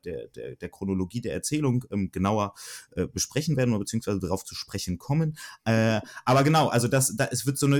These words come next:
es werden immer wieder so Charaktere eingeführt, ähm, die halt die Ver-, Verbindung, äh,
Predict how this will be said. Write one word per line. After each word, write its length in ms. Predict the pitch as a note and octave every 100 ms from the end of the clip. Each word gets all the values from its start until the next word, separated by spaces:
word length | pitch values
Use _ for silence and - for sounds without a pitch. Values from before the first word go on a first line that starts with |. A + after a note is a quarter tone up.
| C#3
es 320 | B2 A#2+ -
werden 240 | B2+ C#3
immer 200 | - D#3
wieder 180 | D#3 D#3+
so 160 | C3+ C3+ -
Charaktere 600 | C#3 C3 C3 F3 F3+ D3+
eingeführt, 640 | D3+ D#3+ D#3 E3 D#3+ - -
ähm, 280 | C3+ C3+ A#2+
die 220 | C#3 B2
halt 240 | C3 C3 - - A2+ -
die 220 | A#2+ B2
Ver-, 300 | A#2 - B2
Verbindung, 840 | - C3 B2 D#3+ F3 C#3+ D#3+ F3
äh, 100 | -